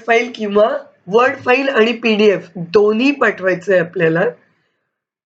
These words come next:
पत्ता, आपलं नाव, गाव, पत्ता जे आहे मागितलेलं ते आपल्याला कथेच्या खाली न पाठवताना,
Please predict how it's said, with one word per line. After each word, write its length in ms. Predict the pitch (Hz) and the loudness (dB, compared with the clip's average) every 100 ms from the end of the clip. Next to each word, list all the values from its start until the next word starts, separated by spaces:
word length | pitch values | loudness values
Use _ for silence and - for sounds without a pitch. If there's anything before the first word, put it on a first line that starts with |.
| _ _ | _ _
पत्ता, 640 | 214 208 - 240 247 247 - | -2 0 -2 0 0 -2 -2
आपलं 400 | 202 202 220 220 | -4 0 0 2
नाव, 320 | 208 208 220 | 2 2 2
गाव, 200 | 208 214 | 2 0
पत्ता 420 | 214 214 202 208 | 0 -2 0 0
जे 220 | 202 202 196 | 0 0 0
आहे 220 | 190 202 | 2 2
मागितलेलं 680 | 190 180 175 170 190 190 202 | 2 0 -2 0 2 2 2
ते 240 | 214 208 | 2 2
आपल्याला 500 | 190 - 185 190 240 277 - _ _ _ _ | 2 2 2 4 2 -4 -16 _ _ _ _
कथेच्या 500 | 214 185 220 226 247 | 0 2 0 2 0
खाली 340 | 247 220 196 196 | 0 0 2 4
न 120 | 196 | 2
पाठवताना, 760 | 190 175 175 180 - 190 202 | 2 -2 -2 -10 -4 0 2